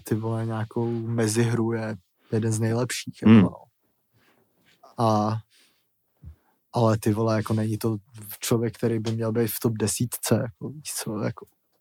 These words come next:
Speaker 1: a třetí, vole, jako.
Speaker 2: Jako třetí určitě ne, no,
Speaker 1: Třetí
Speaker 2: to je
Speaker 1: určitě ne, jako.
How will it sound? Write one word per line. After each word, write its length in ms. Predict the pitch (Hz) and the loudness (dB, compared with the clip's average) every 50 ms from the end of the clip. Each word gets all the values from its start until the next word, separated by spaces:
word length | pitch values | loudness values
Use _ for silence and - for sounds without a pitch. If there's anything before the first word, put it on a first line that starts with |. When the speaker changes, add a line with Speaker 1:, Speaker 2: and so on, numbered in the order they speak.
| _ _ _ _ _ _ _ _ - | _ _ _ _ _ _ _ _ -20
Speaker 1:
a 40 | - 92 - _ | -20 -20 -18 _
třetí, 420 | - - 127 101 - - - - 101 | -6 -4 -4 -4 -4 -10 -12 -14 -14
vole, 200 | - - - - _ _ - | -16 -20 -20 -20 _ _ -20
jako. 200 | _ - - - - _ _ _ _ _ - - _ _ _ _ _ _ _ _ _ | _ -20 -20 -20 -20 _ _ _ _ _ -20 -20 _ _ _ _ _ _ _ _ _
Speaker 2:
Jako 200 | 123 98 90 80 | 2 2 2 2
třetí 340 | 80 - - 85 - - 90 | 0 0 -2 -2 0 0 0
určitě 280 | 87 82 - - - 69 | 0 -2 -4 -6 -6 -8
ne, 100 | - - - - | -8 -10 -14 -18
no, 60 | - - | -12 -10
Speaker 1:
Třetí 260 | - - 127 110 - 120 | -4 -4 -4 -2 -2 -2
Speaker 2:
to 40 | 113 | -2
je 40 | 110 | 0
Speaker 1:
určitě 360 | - 101 - 113 107 - 107 | -2 -2 -4 -4 -4 -4 -4
ne, 180 | 104 92 80 78 | -6 -6 -10 -16
jako. 240 | - _ - 98 | -20 _ -20 -18